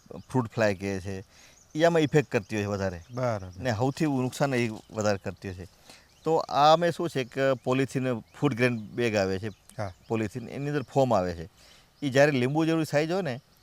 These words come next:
Speaker 1: ત્યારે અમે એને પહેરાવી દઈએ ને ઉપર
Speaker 2: બરાબર.
Speaker 1: લગાવી દઈએ છીએ. તો એનાથી કોઈ જાતનું બહારનું જે ફળ, ફ્રૂટ ફ્લાય છે કે આપણે જે સોનમાખી કહીએ છીએ, એનો કોઈ
Speaker 2: હા.
Speaker 1: ઇફેક્ટ આવતો નથી. બીજું, એટલે એનાથી સો-, સંપૂર્ણ નુકસાન બચી જાય છે અને ફાયદો થાય છે.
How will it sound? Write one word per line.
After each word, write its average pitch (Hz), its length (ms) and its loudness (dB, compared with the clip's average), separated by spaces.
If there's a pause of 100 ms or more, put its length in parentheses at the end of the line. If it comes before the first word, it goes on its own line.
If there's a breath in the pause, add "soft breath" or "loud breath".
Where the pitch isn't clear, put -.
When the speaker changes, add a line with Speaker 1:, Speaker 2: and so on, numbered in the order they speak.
(140)
Speaker 1:
ત્યારે 139 200 2
અમે 143 120 0
એને 143 80 0
પહેરાવી 120 340 2
દઈએ 101 240 -4
ને 214 60 -10
ઉપર 120 120 -6
Speaker 2:
બરાબર. 123 160 0
Speaker 1:
લગાવી 110 240 0
દઈએ 95 220 -6
છીએ. 87 180 -14 (420 soft breath)
તો 127 80 -4
એનાથી 156 280 2
કોઈ 151 320 0
જાતનું 143 720 0
બહારનું 127 540 2
જે 120 100 -4
ફળ, 117 320 0
ફ્રૂટ 127 340 -6
ફ્લાય 117 300 0
છે 113 440 -4
કે - 160 -8
આપણે 110 160 -4
જે 101 100 -10
સોનમાખી 107 400 -6
કહીએ 104 240 -8
છીએ, - 140 -12
એનો 127 140 -4
કોઈ 139 160 -2
Speaker 2:
હા. 135 40 2
Speaker 1:
ઇફેક્ટ 123 240 -2
આવતો 110 240 0
નથી. 92 260 -8 (460 soft breath)
બીજું, 139 320 0 (340)
એટલે 127 120 4
એનાથી 135 220 4
સો-, 135 260 -4
સંપૂર્ણ 135 360 0
નુકસાન 139 420 -2
બચી 127 300 -4
જાય 135 180 0
છે - 80 -8
અને 127 140 -8
ફાયદો 113 240 -2
થાય 95 220 -4
છે. 120 160 -10